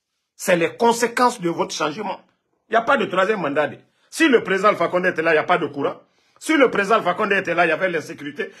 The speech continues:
Si le président Alpha Condé était là, flambée des denrées alimentaires, oui. Vous allez dire c'est les conséquences du troisième mandat. Il n'y a pas de troisième mandat. C'est les conséquences de, c'est-à-dire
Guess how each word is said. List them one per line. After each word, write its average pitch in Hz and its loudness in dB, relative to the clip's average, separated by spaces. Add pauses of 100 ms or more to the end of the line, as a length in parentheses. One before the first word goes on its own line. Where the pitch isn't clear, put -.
Si 311 0
le 226 4
président 240 4
Alpha 190 0
Condé 202 0 (140)
était 180 -2
là, 196 0 (220)
flambée 262 4
des 190 -2
denrées 202 2
alimentaires, 165 -2
oui. 440 -2 (340)
Vous 160 -2
allez 254 4
dire 214 -4
c'est 165 -2
les 156 0
conséquences 180 -4
du 131 -12
troisième 151 -4
mandat. 143 -12 (160)
Il 170 -2
n'y 220 4
a 220 4
pas 269 2
de 208 0
troisième 175 -2
mandat. - -12 (440)
C'est 233 4
les 208 2
conséquences 277 2
de, 202 2 (220)
c'est-à-dire 226 0